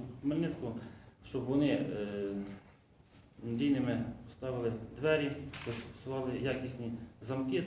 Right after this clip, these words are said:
та використовували засоби сигналізації. Якщо вони стали очевидцями... Даної події, що, е, скоюється квартирна крадіжка, звертатися у міліцію на телефон, е, тел-, телефонну лінію сто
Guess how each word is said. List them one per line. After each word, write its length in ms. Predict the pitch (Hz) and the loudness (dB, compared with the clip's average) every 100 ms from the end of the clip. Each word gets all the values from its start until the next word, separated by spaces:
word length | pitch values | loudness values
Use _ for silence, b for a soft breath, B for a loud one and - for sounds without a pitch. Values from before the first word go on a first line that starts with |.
| - | 2
та 200 | 135 127 | 2 4
використовували 760 | 127 139 139 - 170 151 143 131 120 | 2 2 2 0 0 2 2 0 0
засоби 440 | 139 131 127 135 131 - - - | 0 0 0 0 -2 -4 -10 -14
сигналізації. 800 | - 135 123 127 120 117 101 - B B - | -6 -2 0 0 2 2 0 -4 B B -8
Якщо 180 | 139 175 | -2 0
вони 120 | 170 | 0
стали 460 | - 160 156 147 - - - - | 2 6 6 6 2 -2 -8 -10
очевидцями... 600 | 117 139 139 139 135 131 131 127 - - | -6 0 0 2 0 0 -2 -4 -10 -8
Даної 400 | 127 127 123 117 117 | -4 -2 0 0 -2
події, 400 | 135 139 143 127 | -2 2 2 2
що, 140 | - 120 | 0 -4
е, 40 | 113 - - 95 - 92 98 98 - | -4 -6 -8 -8 -6 -6 -8 -8 -4
скоюється 320 | 135 127 131 | 0 0 0
квартирна 340 | 139 143 147 | -2 -2 -2
крадіжка, 380 | 147 165 175 143 | -2 -4 -4 -2
звертатися 840 | 131 120 139 127 131 - 131 127 120 B B - | -4 -2 -4 -4 -6 -6 -4 -2 -4 B B -4
у 80 | 131 | 2
міліцію 480 | 151 175 - 131 | 4 4 2 0
на 220 | 127 123 120 - - | 2 2 0 -6 -6
телефон, 400 | 123 131 143 131 131 - | -4 -2 -2 0 -2 -4
е, 40 | 101 95 98 98 98 | -4 -4 -2 -4 -4
тел-, 200 | 120 117 | -6 -6
телефонну 280 | 123 123 135 | -6 -2 2
лінію 340 | 143 160 135 127 | 2 2 0 0
сто 200 | 131 | -2